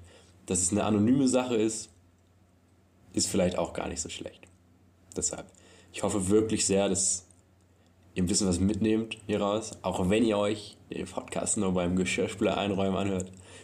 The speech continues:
und nicht mit dem Notizbuch daneben sitzt. Mm. Ich habe euch trotzdem genauso, genauso doll lieb. Ja, ey,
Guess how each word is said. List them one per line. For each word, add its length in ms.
und 160
nicht 260
mit 100
dem 80
Notizbuch 520
daneben 520
sitzt. 460
Mm. 360
Ich 100
habe 100
euch 100
trotzdem 280
genauso, 340
genauso 380
doll 160
lieb. 200
Ja, 240
ey, 280